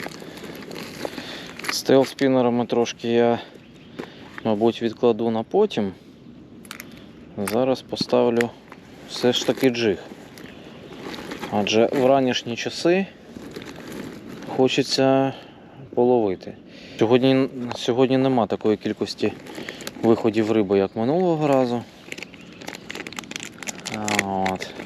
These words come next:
Будемо очікувати на виходи. Поставлю зараз джиг.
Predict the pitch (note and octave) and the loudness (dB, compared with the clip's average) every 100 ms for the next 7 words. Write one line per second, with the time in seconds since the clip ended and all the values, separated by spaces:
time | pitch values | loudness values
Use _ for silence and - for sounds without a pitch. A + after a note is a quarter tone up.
0 | - - - - - - G#2+ G#2 G#2+ - | -14 -14 -12 -10 -8 -4 0 2 0 0
1 | G#2+ G2 F2+ F2 - F2 F2+ F2 F2 - | -4 -2 -2 -2 -4 -6 -4 -2 -2 -4
2 | E2 F2+ - - - - - - - - | -8 -8 -10 -16 -14 -14 -12 -10 -8 -10
3 | - - - - - - D#2+ - - A#2 | -12 -10 -10 -10 -8 -6 -8 -10 -2 2
4 | B2+ A2+ G2+ A2 A2 G#2 F#2+ F2 D#2+ | 4 2 4 4 2 0 -2 -2 -2